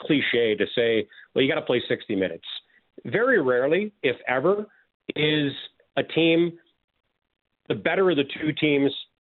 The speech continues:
for literally sixty minutes, y-, unless you're playing the Sharks, maybe. But the Flames, I, I think there have been a number of games this season, guys,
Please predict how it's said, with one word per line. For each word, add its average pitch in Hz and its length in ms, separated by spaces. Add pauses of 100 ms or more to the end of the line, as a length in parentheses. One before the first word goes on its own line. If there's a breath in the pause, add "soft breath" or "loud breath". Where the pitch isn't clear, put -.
(140)
for 139 240
literally 135 600
sixty 127 300
minutes, 95 320 (500)
y-, 196 280 (100)
unless 156 280
you're 135 100
playing 120 200
the 95 140
Sharks, 98 260
maybe. 98 260 (380 loud breath)
But 156 360 (200)
the 151 380
Flames, 196 380 (580)
I, 139 220
I 143 60
think 175 200
there 156 140
have 131 80
been 143 140
a 135 60
number 196 400
of 156 120
games 165 340
this 135 140 (100)
season, 165 360
guys, 104 360